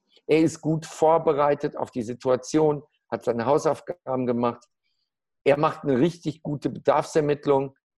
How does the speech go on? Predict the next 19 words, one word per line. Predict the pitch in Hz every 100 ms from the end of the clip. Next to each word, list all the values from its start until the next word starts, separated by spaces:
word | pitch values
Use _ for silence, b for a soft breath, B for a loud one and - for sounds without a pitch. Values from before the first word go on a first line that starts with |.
| _
Was | _ -
braucht | - 113 147 -
der | 143
Kunde? | 117 135 131 123 120 120
Was | - -
hat | 127 127
er | 120
schon? | - 123 117 113
Welche | 98 -
Erfahrungen | - - 135 123 123
hat | 120 -
er | 110
gemacht? | 120 110 113 - _ b b b b b
Was | -
hat | 123 -
er |
für | 127 127
besondere | 107 113 107 104
Wünsche? | 135 156 151 147 139